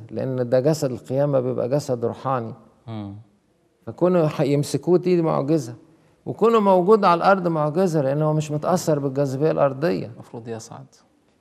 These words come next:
Speaker 1: لكن أنا قصدي إنه أخد ال-، الجانب الآخر خالص. إيه هو؟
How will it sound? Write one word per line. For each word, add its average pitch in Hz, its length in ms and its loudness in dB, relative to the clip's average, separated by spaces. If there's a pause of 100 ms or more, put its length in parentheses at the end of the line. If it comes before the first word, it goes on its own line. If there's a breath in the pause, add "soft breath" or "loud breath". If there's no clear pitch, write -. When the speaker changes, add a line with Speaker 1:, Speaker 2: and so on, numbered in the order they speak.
(240)
Speaker 1:
لكن 165 300 -4
أنا 180 260 0
قصدي 180 460 0 (880)
إنه 147 460 -2 (680)
أخد 151 380 0
ال-، 120 320 -10
الجانب 143 520 0
الآخر 147 420 -4
خالص. 120 640 -8
إيه 143 140 -2
هو؟ 107 260 -6